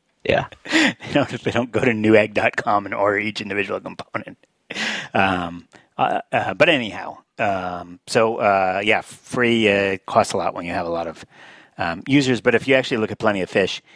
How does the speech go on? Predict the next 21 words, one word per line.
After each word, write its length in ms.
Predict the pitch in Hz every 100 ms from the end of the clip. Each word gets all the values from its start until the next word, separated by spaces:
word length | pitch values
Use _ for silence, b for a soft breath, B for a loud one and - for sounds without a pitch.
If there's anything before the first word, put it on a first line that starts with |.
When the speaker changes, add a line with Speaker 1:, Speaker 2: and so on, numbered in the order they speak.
| b
Speaker 2:
it's 160 | - -
still 260 | - 127 95
pretty 300 | - 110 85
friggin' 440 | - 107 92 78
cheap. 280 | - 92 73 _ _ _ _ _ _
Speaker 1:
It, 140 | - 160
it 200 | 202 208
is 220 | 196 - _ - -
friggin' 240 | 156 131
cheap. 180 | 127 - B B
And 100 | 143
I 60 |
think 160 | 175 214
he 120 | -
bought 380 | 156 135 135 -
at 120 | 117
the 120 | 117
extreme 720 | 107 - - - 131 131 135 117
high 200 | 120 104
end, 320 | 101 101 -
which 260 | - 135 -